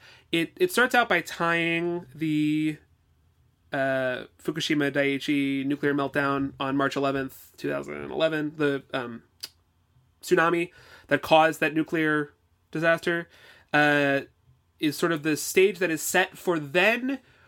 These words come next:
what is a tableau of very abstract scenes related to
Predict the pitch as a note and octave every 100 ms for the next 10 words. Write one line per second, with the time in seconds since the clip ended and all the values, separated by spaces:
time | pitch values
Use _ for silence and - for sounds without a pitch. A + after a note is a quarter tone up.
0 | _ - F3+ F#3 F3+ E3 D3+ - - G#3+
1 | G#3 G#3 G3 D#3 F3+ G3 F3+ F3 E3+ F#3
2 | - - - F#3+ F#3+ F#3+ F#3 - F3 E3
3 | D#3+ E3+ F#3+ G3+ F3+ - - - - A#3
4 | G#3 F#3+ F3 E3+ F3